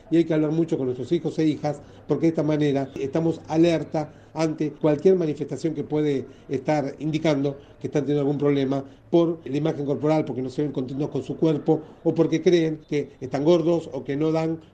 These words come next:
con el parámetro de belleza, que es irreal. Y por supuesto tenemos que cuidar. Con respecto a esto quiero contarles que estoy muy contento porque el miércoles pasado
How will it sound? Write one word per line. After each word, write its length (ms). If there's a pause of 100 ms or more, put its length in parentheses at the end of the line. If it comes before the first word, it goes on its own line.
con 280
el 120
parámetro 680 (140)
de 140
belleza, 600
que 200 (120)
es 240
irreal. 540 (320)
Y 80
por 140
supuesto 320
tenemos 340
que 180
cuidar. 360 (180)
Con 120
respecto 260
a 40
esto 120
quiero 180
contarles 640
que 240 (200)
estoy 180
muy 140
contento 420
porque 380 (260)
el 140
miércoles 300
pasado 440